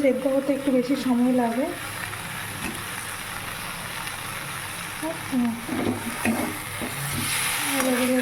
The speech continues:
দিয়ে ভালো করে নাড়িয়ে নেবো, আর একটুক্ষণ গ্যাসটা কম করে হালকা আঁচে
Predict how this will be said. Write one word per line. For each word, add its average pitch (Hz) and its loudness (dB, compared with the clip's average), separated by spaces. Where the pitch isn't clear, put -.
দিয়ে 262 4
ভালো 240 4
করে 262 0
নাড়িয়ে 226 2
নেবো, 220 0
আর 262 4
একটুক্ষণ 294 6
গ্যাসটা 247 6
কম 247 6
করে 269 4
হালকা 247 4
আঁচে 247 2